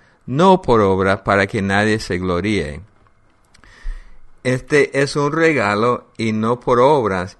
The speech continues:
y la razón por la cual no es por obras es para que nadie se gloríe.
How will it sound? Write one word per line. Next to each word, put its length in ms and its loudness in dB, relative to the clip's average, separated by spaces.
y 460 0
la 320 -2
razón 800 -4
por 260 -2
la 180 0
cual 460 -2
no 220 2
es 120 -2
por 340 -2
obras 600 0
es 240 -4
para 280 2
que 160 -4
nadie 380 -2
se 160 -6
gloríe. 640 -2